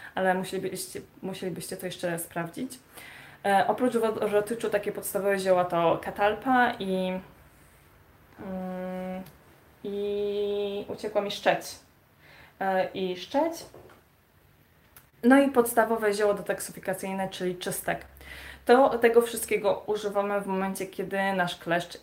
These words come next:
jest w trakcie badań. Ale to nie wszystko. Możecie do tego dodać różne suplementy, na przykład srebro, na przykład, em, pałdarko, na przykład cat's claw. Co zrobić, gdy zbadany kleszcz ma boreliozę?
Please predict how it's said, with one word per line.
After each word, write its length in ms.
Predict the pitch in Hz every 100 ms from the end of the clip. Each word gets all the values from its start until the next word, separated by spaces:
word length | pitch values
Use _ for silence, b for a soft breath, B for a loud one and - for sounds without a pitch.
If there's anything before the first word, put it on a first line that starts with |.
| -
jest 280 | 175 175
w 140 | - -
trakcie 520 | - 165 - - 180
badań. 480 | 165 208 175 170 - B B B B
Ale 180 | 202 214
to 140 | 214
nie 140 | 233 233
wszystko. 400 | 220 196 - 185
Możecie 320 | 185 180 185
do 100 | 185
tego 240 | 190 196
dodać 480 | 190 190 190 185 -
różne 280 | 202 196 190
suplementy, 640 | 185 - 185 180 175 165
na 80 | 160
przykład 340 | 160 165 165
srebro, 640 | - - 196 190 185 180 180
na 140 | 180
przykład, 540 | 170 175 - 165 165 -
em, 680 | 170 170 170 170 165 165 185
pałdarko, 580 | 196 196 190 180 180
na 100 | 185
przykład 240 | 175 - 185
cat's 420 | - 185 185 -
claw. 260 | 185 180 180 B B -
Co 100 | 233
zrobić, 340 | 247 254 240
gdy 140 | 214 208
zbadany 380 | 208 208 202 208
kleszcz 280 | 196 185
ma 100 | 175
boreliozę? 640 | 170 180 180 180 175 170 -